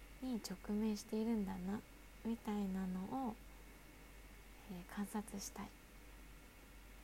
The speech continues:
あー、なるほどね。自分で言ってて、ちょっと面白い。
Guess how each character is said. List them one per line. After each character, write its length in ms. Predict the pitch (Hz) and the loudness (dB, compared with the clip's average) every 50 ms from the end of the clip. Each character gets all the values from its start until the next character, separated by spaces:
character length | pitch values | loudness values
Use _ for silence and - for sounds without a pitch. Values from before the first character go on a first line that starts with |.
| - - - - - - - - - - - - - | -12 -12 -14 -14 -14 -14 -12 -12 -12 -12 -10 -8 -4
あ 20 | |
ー、 40 | 214 196 196 190 185 | -2 -2 0 0 0
な 80 | 190 190 | 0 0
る 60 | 196 190 | -2 -2
ほ 80 | - 226 | -4 -4
ど 120 | 214 226 233 | -4 -4 -4
ね。 320 | 226 220 220 220 220 226 226 - - - - - - - - - | -2 0 0 0 0 -2 -4 -6 -10 -10 -10 -12 -12 -10 -4 0
自 60 | - 226 | 2 2
分 180 | 233 247 247 262 | 4 2 2 2
で 100 | 269 262 247 | 2 2 4
言 100 | 247 254 | 4 2
っ 20 | |
て 200 | - - - 240 | 2 0 -2 -4
て、 200 | - - - 190 - - - - - - - - - | -2 0 -2 -2 -2 -6 -12 -12 -12 -12 -12 -8 -4
ち 80 | - | -2
ょ 20 | 202 | -2
っ 40 | 190 - | -2 -2
と 80 | - 180 | -4 -4
面 200 | 175 175 175 180 | -4 -2 -4 -4
白 160 | 180 - 190 | -4 -4 -4
い。 40 | 190 | -4